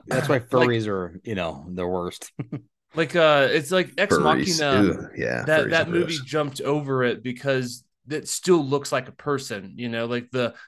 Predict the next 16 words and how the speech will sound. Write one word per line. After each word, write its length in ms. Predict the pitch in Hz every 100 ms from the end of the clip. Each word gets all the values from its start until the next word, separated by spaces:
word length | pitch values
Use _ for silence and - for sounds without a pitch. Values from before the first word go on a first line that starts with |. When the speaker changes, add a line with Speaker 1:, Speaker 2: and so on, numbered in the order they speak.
| -
Speaker 2:
the 80 |
humanoid 640 | 127 170 175 156 147 139 131
still, 400 | - 143 143 117
it 140 | 139 135
looks 260 | 135 -
close 300 | - 151 131
enough 200 | 143 131
like 160 | 131 127
a 40 |
person 400 | - 135 127 127
that 180 | 123 120
you're 100 | 123
not 280 | 120 120 110
afraid 360 | - 139 139
of 120 | 117
it. 100 | 101